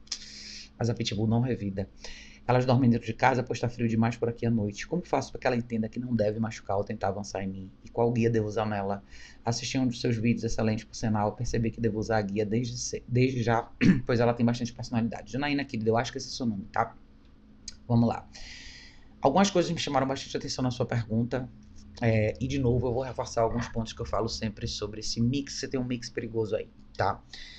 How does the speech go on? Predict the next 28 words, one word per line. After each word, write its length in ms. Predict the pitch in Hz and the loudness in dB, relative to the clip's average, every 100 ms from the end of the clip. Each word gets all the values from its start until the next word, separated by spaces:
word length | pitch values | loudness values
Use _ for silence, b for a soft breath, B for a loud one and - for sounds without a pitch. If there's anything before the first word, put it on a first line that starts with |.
| B B B B | B B B B
Você 240 | 139 143 196 | 0 4 6
tá 100 | 202 | 6
criando 340 | 185 151 139 | 4 2 2
uma 120 | 131 | 0
pitbull, 360 | 123 120 113 117 | -2 -2 2 4
eu 60 | 117 | 4
sei 140 | 120 | 0
que 40 | |
a 20 | 117 | -2
sua 100 | 117 | 0
mensagem 340 | 117 - 107 | 0 2 2
já 120 | 107 | 0
tem 100 | - | -2
um 60 | 110 | -2
certo 240 | - 113 | -4 -4
tempinho, 360 | 117 101 - 104 | -4 -4 -2 0
mas 160 | 104 | 0
você 180 | 101 117 | -2 -4
tá 120 | - | -4
criando 280 | - 117 113 | 0 2 2
uma 80 | 110 | 2
pitbull 520 | - - 95 98 98 - - - - - - - | -2 -8 -8 -8 -8 -12 -20 -20 -20 -20 -20 -4
com 180 | 120 107 | 0 0
períodos 680 | - 120 110 127 143 131 - | 2 4 4 4 0 -4 -2
soltos, 440 | 107 101 - 101 | 0 0 -4 -10
com 140 | - 113 | -4 -2
uma 80 | |
cachorra 540 | 107 - 110 107 104 | -2 -4 -4 -2 -4